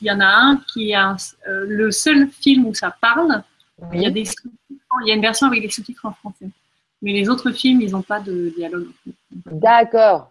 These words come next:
Speaker 2: Bon, alors donc, tout, tout va bien. Il y a les sous-titres. Il y a les sous-titres en français.
Speaker 1: Mm.
Speaker 2: Euh, merci.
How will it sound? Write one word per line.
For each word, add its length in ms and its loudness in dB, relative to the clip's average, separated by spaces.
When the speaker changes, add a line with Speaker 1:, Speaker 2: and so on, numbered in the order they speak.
Speaker 2:
Bon, 120 -2
alors 180 -2
donc, 200 -8
tout, 260 -10
tout 80 -18
va 120 -6
bien. 200 -10
Il 20 -6
y 60 2
a 20 2
les 120 0
sous-titres. 580 -12
Il 40 -4
y 40 0
a 20 -2
les 100 -2
sous-titres 380 -10
en 60 -10
français. 400 -12
Speaker 1:
Mm. 120 -10
Speaker 2:
Euh, 1200 -4
merci. 480 -6